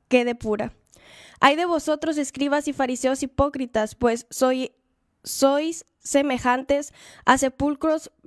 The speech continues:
blanqueados, que por fuera parecen bonitos, pero por dentro están llenos de huesos de muerto y de toda inmundicia. Así también vosotros por fuera parecéis justos ante los hombres, pero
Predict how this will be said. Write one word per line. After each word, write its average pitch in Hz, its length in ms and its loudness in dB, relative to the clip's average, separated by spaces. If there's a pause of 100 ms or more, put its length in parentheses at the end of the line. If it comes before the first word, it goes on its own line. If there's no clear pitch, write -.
(240)
blanqueados, 247 880 0
que 262 220 2
por 262 200 -2
fuera 277 340 2
parecen 269 480 -2
bonitos, 247 540 -2
pero 240 220 0
por 240 180 0
dentro 233 240 -2
están 247 260 -2
llenos 247 260 0
de 240 80 0
huesos 220 380 -2
de 226 100 0
muerto 233 580 -2 (100)
y 240 100 2
de 220 140 0
toda 226 500 -2
inmundicia. 208 720 -4 (1080)
Así 269 260 2
también 330 300 2
vosotros 320 540 -2
por 240 200 -2
fuera 269 300 0
parecéis 247 540 -2
justos 277 540 -2
ante 240 240 0
los 226 240 -2
hombres, 254 400 -4
pero 240 420 0